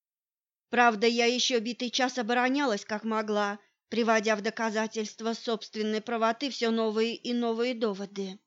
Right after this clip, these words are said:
Но они никак не могли переубедить парней из группы «Сканер». В конце концов, даже весёлые старушки, соседки Светланы по палате, встали на их сторону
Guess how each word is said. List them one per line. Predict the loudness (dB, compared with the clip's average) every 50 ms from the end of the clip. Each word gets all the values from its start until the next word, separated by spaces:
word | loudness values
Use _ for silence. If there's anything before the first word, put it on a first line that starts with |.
| _ _ _ _ _ _ _ _ _ _ _ _ _
Но | 0 4 6 6
они | 6 6 6 4
никак | 4 4 2 4 2 2 2 2 -2
не | -2 0
могли | 2 2 0 0 -2 -4 -4
переубедить | -4 -4 -2 0 0 0 -2 -2 -4 -4 -4 -4 -6 -6 -4 -2
парней | 0 0 2 2 2 0 2 2 0
из | -2 -2
группы | -4 -2 -2 -2 -2 -2 -6
«Сканер». | -8 -8 -8 -6 -6 -4 -4 -6 -6 -6 -8 -12 -18 _ _ _ _ _ _ _ _ _ _ _ _ _ _ _ _ _ _ _ _ _
В | _ -2
конце | 4 4 6 6 4 2 0 -2 0
концов, | 2 2 0 0 0 4 4 4 4 4
даже | 4 4 4 4 2 0
весёлые | -2 -4 0 2 2 4 4 4 2 2
старушки, | 0 2 2 4 4 4 2 0 -2 -4 -6 -4
соседки | 0 0 0 0 0 -2 -2 -2 -6 -8
Светланы | -8 -4 -6 -6 -2 2 2 2 2 2 0
по | -4 -6 -4
палате, | 0 2 2 2 2 2 0 -2 -4 -6 -8
встали | -8 0 4 6 6 6 6 4
на | 4 4 2 2
их | 0 -2
сторону | -8 -10 _ -6 -4 -4 -4 -4 -4 -4 -4 -6 -8 -12